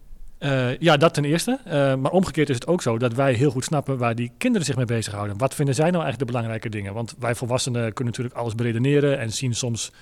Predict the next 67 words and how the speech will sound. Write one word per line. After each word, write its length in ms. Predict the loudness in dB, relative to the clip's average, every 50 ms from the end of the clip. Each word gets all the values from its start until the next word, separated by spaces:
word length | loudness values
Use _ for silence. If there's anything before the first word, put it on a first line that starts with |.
| -20 -20 -20 -20 -20 -20 -20 -20 -20 -20 -20 -20 -20 _
nou 200 | -6 -4 -4 -4
ja, 120 | -4 -6 -6
ook 140 | -6 -4 -2
niet 120 | -2 -2
meer 160 | -2 -2 -2 0
helemaal 440 | -2 -2 -2 -2 -2 0 0 0
goed 320 | -2 -2 -4 -4 -6 -6 -8 -8
wat 160 | -8 -6 -6
we 60 | -4
nou 120 | -6 -6 -4
eigenlijk 320 | -4 -6 -6 -6 -4 -4
ooit 100 | -4 -2
bedacht 280 | -2 -2 -2 -2 -2 -2
hadden 200 | -4 -2 -2 -2
en 60 | -2
hoe 100 | -2 -2
we 60 | 0
dat 160 | 0 0 0
in 60 | 0 0
de 60 | 0
praktijk 300 | -2 0 2 0 0 2
willen 160 | 0 -2 -2
krijgen. 280 | -2 -2 -2 -2 -2 -4
Kinderen 260 | -2 -2 -2 0 0
zijn 120 | 0 -2
veel 180 | 0 0 0 2
meer 140 | 2 2 2
recht 180 | 2 0 0 -2
door 100 | -4 -2
zee. 240 | 0 0 0 -2 -4 -6 -14 -20 _ -20 _
Die 120 | -6 -4 -2
bedenken 340 | 2 4 4 4 4 4
eens 120 | 2 0 0
en 60 | 0
zeggen: 200 | 0 0 0 2
"Dit 100 | 0 0
is 100 | 0 0
belangrijk, 420 | 0 0 0 2 2 2 0 0
dus 120 | -2 -4 -4
dat 120 | -2 -2
moet 120 | -2 -2 0
er 80 | -2
ook 120 | -4 -4 -2
gewoon 160 | -2 -4 2
komen." 320 | 4 4 4 4 2 -2 -6 -12 -20 -20 -20 -20 -20 -20 -20 -20 -20 -20 -20 _
En 200 | -4 -2 0 0
ik 120 | 0 -2 0 0
denk 120 | 0 2
dat 120 | 2 0 0
het 80 | 0
ook 100 | 0 2
heel 140 | 2 2 4
leerzaam 320 | 4 2 2 2 0 -2
is 120 | -2 -4 -4
om 140 | -4 -2 0
daar 180 | 0 0 0
eens 100 | 0 -2
naar 140 | -2 -2 -2
te 100 | -4 -4
kijken. 280 | -4 -4 -4 -4 -4 -4
Dus 200 | -4 -4 -4 -4
het 220 | -6 -8 -8 -8 -12
werkt 320 | -6 0 2 2 2 2 2
echt 200 | 0 -2 -2 0
twee 200 | -2 -2 0 0
kanten 280 | 0 -2 -2 -2 -2
op. 140 | -4 -4 -4